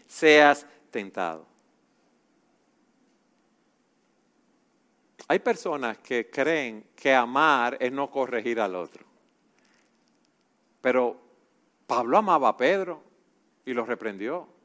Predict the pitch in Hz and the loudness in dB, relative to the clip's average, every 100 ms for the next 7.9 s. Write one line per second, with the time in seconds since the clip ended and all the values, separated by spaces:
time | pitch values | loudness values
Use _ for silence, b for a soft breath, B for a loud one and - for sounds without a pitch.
0 | _ _ 135 - 143 135 202 214 190 185 | _ _ -6 -2 -2 2 6 8 8 6
1 | 151 156 131 165 165 196 175 139 - b | 2 -4 -6 -6 -6 -6 -4 -4 -6 b
2 | b 131 127 120 131 - 110 98 123 185 | b -2 -2 -2 -4 -4 -10 -8 -6 -8
3 | 185 _ _ _ _ _ _ _ _ _ | -10 _ _ _ _ _ _ _ _ _
4 | _ _ _ _ _ _ - 160 160 143 | _ _ _ _ _ _ 0 4 4 4
5 | 170 311 277 175 151 151 151 139 156 139 | 8 8 8 4 0 -2 -2 4 4 2
6 | 127 165 180 180 - 135 139 127 120 120 | -2 -4 -4 -4 -4 0 2 2 0 -2
7 | 120 117 113 113 110 104 143 131 90 | -4 -6 -12 -12 -12 -4 -2 -2 -4